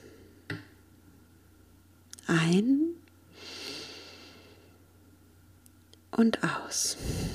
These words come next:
Und beim Einatmen atmest du frische Energie ein. Und beim Ausatmen lässt du Anspannung und verbrauchte Luft aus dir herausfließen.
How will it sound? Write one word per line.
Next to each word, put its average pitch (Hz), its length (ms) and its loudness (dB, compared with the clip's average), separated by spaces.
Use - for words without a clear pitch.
Und - 140 -6
beim 151 260 0
Einatmen 185 1040 4
atmest 165 580 4
du 175 60 0
frische - 580 6
Energie 165 440 4
ein. 160 480 -2
Und 233 240 6
beim 175 180 2
Ausatmen 160 960 2
lässt - 260 4
du 190 60 4
Anspannung 160 800 4
und 165 120 -8
verbrauchte - 600 2
Luft 151 280 4
aus 165 280 6
dir 151 160 2
herausfließen. - 840 0